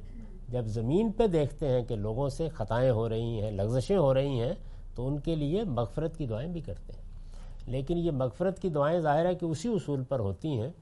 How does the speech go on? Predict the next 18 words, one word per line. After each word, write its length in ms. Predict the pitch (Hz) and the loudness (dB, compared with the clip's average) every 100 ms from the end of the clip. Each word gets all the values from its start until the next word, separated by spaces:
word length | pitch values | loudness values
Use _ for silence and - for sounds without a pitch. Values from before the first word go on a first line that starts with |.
| - - - - - 117 | -20 -20 -20 -20 -14 -6
جو 120 | 110 | -4
قرآن 360 | - 113 131 | 0 2 4
نے 160 | 143 139 | 2 0
بیان 300 | 107 123 160 | 2 4 4
کر 180 | 156 127 | 2 0
دیا 340 | 117 123 101 | 2 2 2
ہے 160 | 101 165 - - - - - | 0 -4 -12 -20 -20 -18 -8
کہ 100 | 110 | -2
جب 180 | 123 | -2
بندہ 440 | 104 101 139 165 214 | -2 0 2 6 8
اپنے 380 | 233 220 208 185 | 8 8 4 4
لیے 200 | 170 139 | 4 4
مغفرت 520 | 127 - 131 120 - | 4 2 0 0 -2
چاہتا 480 | 104 85 - 101 82 | -4 -4 -4 -6 -6
ہے 120 | 82 - - - - - - | -8 -14 -20 -20 -20 -20 -12
تو 100 | 104 | -6
پھر 180 | 110 113 | -2 -2
اللہ 300 | 123 135 | 0 0